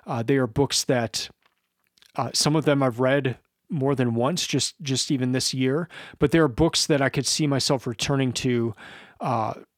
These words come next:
I mean, it'd be amazing on a yearly basis. That, that won't happen just with the other reading I wanna do, but there are books that I could read over and over again. You could read over and over again and get something new every single time, uh, pull a different thread every single time.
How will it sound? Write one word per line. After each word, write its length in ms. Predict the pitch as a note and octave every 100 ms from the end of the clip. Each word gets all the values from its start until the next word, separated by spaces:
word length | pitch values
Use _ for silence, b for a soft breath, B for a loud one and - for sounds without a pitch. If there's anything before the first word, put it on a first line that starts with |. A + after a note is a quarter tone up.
| -
I 60 | A#2+
mean, 200 | A#2+ A#2
it'd 100 | A#2
be 120 | C3
amazing 480 | A#2+ C#3 D3 C3 B2+
on 120 | A#2+
a 40 | A#2+
yearly 380 | C3 C3+ C#3 B2+
basis. 460 | A#2+ G#2+ D3 B2+
That, 240 | B2+ A#2 C#3
that 160 | B2+
won't 180 | C#3 C3+
happen 380 | A2 A2+ C3+ A#2
just 240 | A2+ -
with 220 | B2 - -
the 180 | C#3
other 160 | B2 B2+
reading 320 | A#2+ B2+ A#2+
I 40 | A#2
wanna 200 | A#2+ A#2
do, 300 | A#2+ B2+ A#2
but 240 | A#2+ A#2+ B B B
there 160 | E3 F3
are 40 |
books 340 | A#2+ E3+ -
that 260 | - C3 - _ -
I 100 | C#3+
could 320 | D3+ B2+ E3+ -
read 320 | D#3 D3+ C#3+
over 260 | - D#3 E3
and 100 | C#3+
over 280 | D3 B2+ B2+
again. 400 | A#2 A#2 A2+ A#2 B B
You 140 | D3
could 180 | - B2+
read 180 | B2+ B2
over 220 | D#3 C3+
and 100 | C3
over 200 | B2 A#2+
again 360 | A#2+ B2 A2+ A2 B B
and 180 | D#3 A#2
get 140 | D3
something 340 | - D#3 B2 B2
new 340 | A2+ A#2+ A#2 -
every 200 | B2+ B2
single 260 | - A#2+
time, 420 | G#2 C#3 A2 G#2+ A2 B B B
uh, 180 | A2+
pull 300 | G#2+ - D3+
a 40 | C#3+
different 360 | C3 C#3 B2+
thread 480 | - - B2 A2+ A2+
every 220 | - B2 A2+
single 280 | - A#2
time. 440 | C3 - A2 A2